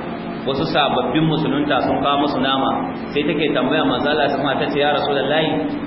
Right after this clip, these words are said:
wayannan sababbin musuluntan fa suna kawo mana nama,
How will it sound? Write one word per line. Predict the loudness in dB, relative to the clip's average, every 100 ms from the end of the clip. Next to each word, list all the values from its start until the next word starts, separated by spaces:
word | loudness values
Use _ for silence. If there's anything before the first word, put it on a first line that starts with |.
| -2
wayannan | 0 2 2 2
sababbin | 2 2 2
musuluntan | 0 0 0 2 2 2 0
fa | 2
suna | 0 0 0
kawo | 0
mana | 0 0
nama, | 0 0